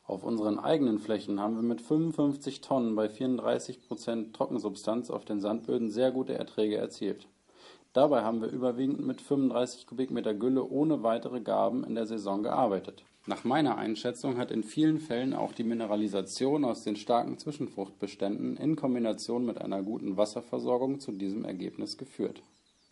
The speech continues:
Um auf den Sandböden einen hohen Anteil organischer Masse zu erreichen,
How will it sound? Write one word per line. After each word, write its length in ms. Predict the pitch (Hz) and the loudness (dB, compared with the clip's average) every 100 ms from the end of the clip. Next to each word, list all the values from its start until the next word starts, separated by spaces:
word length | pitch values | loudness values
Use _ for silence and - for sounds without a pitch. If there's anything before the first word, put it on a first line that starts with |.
| _ _ - | _ _ -4
Um 160 | 117 | 2
auf 160 | 113 110 | 2 2
den 180 | 107 101 | -2 2
Sandböden 600 | 123 151 - 110 98 95 | 2 0 -2 -2 -2 -4
einen 300 | 104 101 98 | -6 -6 -4
hohen 280 | 131 143 127 | 0 2 2
Anteil 380 | 104 95 95 98 | 0 -2 -4 -4
organischer 560 | 104 110 117 107 107 | -2 0 0 -2 -2
Masse 300 | 107 123 113 | -2 -2 -6
zu 120 | - | -6
erreichen, 720 | 104 98 92 101 - 147 147 | -2 0 2 2 0 -4 -6